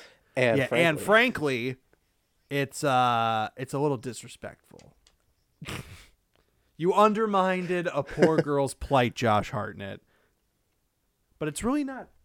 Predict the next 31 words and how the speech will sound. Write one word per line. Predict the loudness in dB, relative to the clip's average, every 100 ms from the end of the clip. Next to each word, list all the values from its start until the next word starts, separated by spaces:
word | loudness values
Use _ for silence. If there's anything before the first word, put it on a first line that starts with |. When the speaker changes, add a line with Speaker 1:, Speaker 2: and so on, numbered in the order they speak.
| -10
Speaker 1:
I | -6
was | -4
Speaker 2:
it's | -2
Speaker 1:
saying, | -2
Speaker 2:
not |
his | -2 -10
fault. | -14 -16 -16 _ _ _ -6
Speaker 1:
Anne | -4 2
Frank | 2 4
would | 2
have | 2
done | -2
great | -2 -2 -2
in |
this | -8 -12
movie. | -12 -10 -10
Like, | -10 -12 -14 -20 -20 -20 _
she | -12 -8
could | -8
have |
stuck | -6 -8 -6
in | -6
that | -4
attic | -4 -4 -8
for | -12
six | -10 -12 -10 -6
years, | -2 -2 -4
not | -10
just | -12 -8
thirty | -8 -6
days. | -10 -12 -14 -20